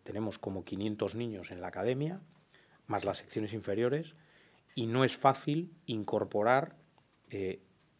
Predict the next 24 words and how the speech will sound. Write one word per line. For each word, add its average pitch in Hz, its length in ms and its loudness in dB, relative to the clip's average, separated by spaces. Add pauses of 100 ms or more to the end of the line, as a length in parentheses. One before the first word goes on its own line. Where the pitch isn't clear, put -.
(180)
el 107 140 0
fútbol 120 240 4
femenino, 123 440 0
porque 147 220 -4
no 104 120 0
deja 107 180 0
de 104 60 0
ser 139 320 2
mayor 104 400 0
volumen 107 400 -2
de 104 100 -2
gente, 127 400 -4 (560)
eh, 98 280 -6
para, 113 460 2
eh, 95 580 -8
utilizar 101 460 -2
la, 101 200 0
lo, 107 220 -4
los, 104 380 -6
los, 95 440 -10
los 90 160 -8
espacios 104 440 0
que - 80 -2
existen. 98 440 -4